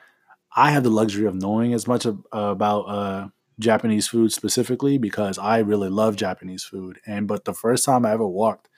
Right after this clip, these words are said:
I mean, like, I didn't go into trying sushi and going straight into, like, you know, sashimi and I, and, like, all this other types of wild shit. Like, I was eating, what is that shit called? The California roll. You know what I mean? And then I started to realize that there's better fucking tuna, like, there's better fucking sushi.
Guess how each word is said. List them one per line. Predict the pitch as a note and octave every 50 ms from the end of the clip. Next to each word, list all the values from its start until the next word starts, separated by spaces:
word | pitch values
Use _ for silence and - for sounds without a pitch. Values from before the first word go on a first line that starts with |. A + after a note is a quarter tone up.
| _ _ _ _ _ _ _ _ _ _
I | C3 C3
mean, | C#3+ C#3 B2+
like, | A#2+ A2 A2 G#2+ G2+
I | A#2+ D3
didn't | C#3+ A#2+ G#2+ G2+
go | A2 A2+ A#2+ A#2 A2+ A2 A2+
into | G#2 A2 A2+ - - G2
trying | - - A#2+ A2 G#2 G2
sushi | F#2+ - A#2+ A#2 A2 - - G2 F#2
and | F2+ F#2+
going | G#2 G2+ F#2+ F2
straight | - - - - - A#2+ A2 G#2 F#2
into, | F#2+ G2+ G2 - - - G2+ F#2+
like, | F#2 F#2 F#2 F2+ F2 F2+ F2+ - - - _ _ - - - - - _ _ _
you | _ A2+ G#2+
know, | G2+ F2+ F2+
sashimi | F#2 - - - A#2 - - - B2+ A#2+ A2+ A2 A2 G#2+ G#2
and | G2+ F#2 F2+ F2 F2+ - _ _ _ _ - _ _
I, | G#2 G2+ F2+ G#2+ - -
and, | - B2 A2+ A2
like, | A2 G#2 G2 - -
all | A2+ A2+
this | A2+ A2 G#2
other | A2 G2+ G2+
types | F#2 - G2+ G2 - -
of | G2
wild | G2 F#2+ F#2 F2+
shit. | - - G#2 F#2+
Like, | G2 G#2+ A#2
I | B2
was | D3 D3 D3+ -
eating, | C3 C#3 C#3+ C#3 B2+ B2 B2 A#2+ A#2 G#2+ - _ _ _ _ _ _ _ _ _ _ _ _ _
what | - B2 B2+
is | C3
that | C3 D3 C#3
shit | - D3 C#3 -
called? | C#3+ C#3+ C3
The | - -
California | - - C3+ C#3 C3+ - - C#3 D3+ C#3 A#2+
roll. | G#2 G2 F#2 F#2 F#2+ G#2
You | G#2 A2+
know | B2 C3
what | C3
I | B2+
mean? | C#3 D3 D3+ D3+
And | C3+ G#2+ A2+
then | B2
I | C3+ C3
started | - D3 B2+ B2 -
to | B2
realize | G#2+ A2+ D3 D#3 C3 C3 C#3
that | C3
there's | C3 D3 D#3+ D3 A#2+
better | G#2 F2+ F#2 G2 A2 C3 C3
fucking | - - B2 B2 - C3+ B2 A2+
tuna, | - C#3+ D#3 C#3+ - -
like, | B2 A#2+ A2+ G#2+
there's | A#2 C3+ B2
better | A#2 A2 G2+ G#2 G#2+ A#2 A2
fucking | - - A2 - B2
sushi. | A2 - C3+ D3 C#3+ - - - -